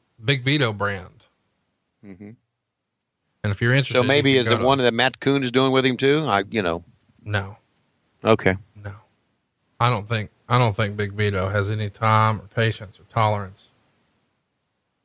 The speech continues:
Speaker 2: Yeah, I would agree with that. Now, I don't get the spotlights here.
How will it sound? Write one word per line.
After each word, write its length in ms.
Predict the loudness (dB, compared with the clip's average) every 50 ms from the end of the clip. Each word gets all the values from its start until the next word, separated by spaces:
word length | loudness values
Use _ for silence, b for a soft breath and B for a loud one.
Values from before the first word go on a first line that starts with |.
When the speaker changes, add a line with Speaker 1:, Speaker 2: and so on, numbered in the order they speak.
| _ _ _ _ _ _ _ _ _ _ _ _ _ _ _ -4
Speaker 2:
Yeah, 240 | 0 2 2 2 2 -2 -8 _ _ _ _ _ _ _ -6
I 100 | -4 -4
would 140 | -2 -2
agree 160 | 0 2 2 2
with 100 | 4 4
that. 240 | 4 4 4 2 0 _ _ _ _ _ _ _ _ _ _ _ _ _ _ _ -2
Now, 480 | 2 2 4 4 4 4 4 4 2 2
I 160 | 2 2 2
don't 120 | 2 2
get 160 | 0 -4 -8 -8
the 80 | -6
spotlights 560 | -4 -2 0 0 0 2 2 0 0 0 -2
here. 240 | -4 -4 -4 -6 -6